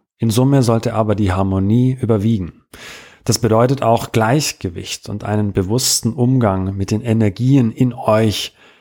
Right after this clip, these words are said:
zu finden, als Mann und Frau gleichermaßen. Der dritte Schlüssel für eine glückliche Ehe ist E wie emotionale Heimat.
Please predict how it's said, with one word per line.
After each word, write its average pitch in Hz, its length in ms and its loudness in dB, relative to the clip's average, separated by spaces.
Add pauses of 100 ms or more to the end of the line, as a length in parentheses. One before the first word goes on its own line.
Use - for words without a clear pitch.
(260)
zu - 80 -2
finden, 127 580 -2 (140)
als - 260 -2
Mann 104 420 -2 (100)
und 107 180 -6
Frau 90 500 -4
gleichermaßen. 95 800 -4 (380)
Der 113 80 2
dritte 165 580 2
Schlüssel 127 500 2
für 117 160 -6
eine 98 180 -2
glückliche 110 480 -4
Ehe 98 300 0
ist - 520 -4 (360)
E 120 440 4 (520)
wie - 300 -6 (100)
emotionale 117 1080 2
Heimat. 90 580 -2